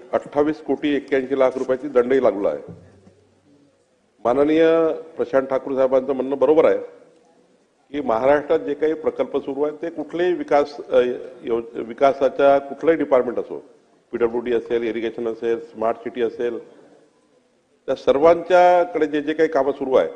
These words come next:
त्यामध्ये आधीच त्या ठिकाणी स्वामित्वाची तर, त्या ठिकाणी स्वामित्व हे बिलातनं कापूनच त्या ठिकाणी बिल दिलं गेलं पाहिजे.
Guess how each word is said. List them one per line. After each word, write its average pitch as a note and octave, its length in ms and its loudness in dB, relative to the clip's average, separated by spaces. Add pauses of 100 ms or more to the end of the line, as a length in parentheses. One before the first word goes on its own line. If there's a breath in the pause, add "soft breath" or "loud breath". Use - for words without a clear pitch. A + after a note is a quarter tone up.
(880)
त्यामध्ये D#3+ 640 2 (800)
आधीच C3 380 4 (160)
त्या D#3 100 6
ठिकाणी D#3 360 0
स्वामित्वाची C#3 720 -2 (120)
तर, C3 80 4
त्या - 360 -2
ठिकाणी C3+ 300 -2
स्वामित्व C3+ 480 0
हे D#3+ 160 2
बिलातनं D3+ 580 0 (400)
कापूनच C3+ 460 0
त्या E3+ 80 6
ठिकाणी D#3 260 0
बिल C3+ 240 -4
दिलं A#2+ 220 0
गेलं A2+ 160 -2
पाहिजे. G#2+ 380 -4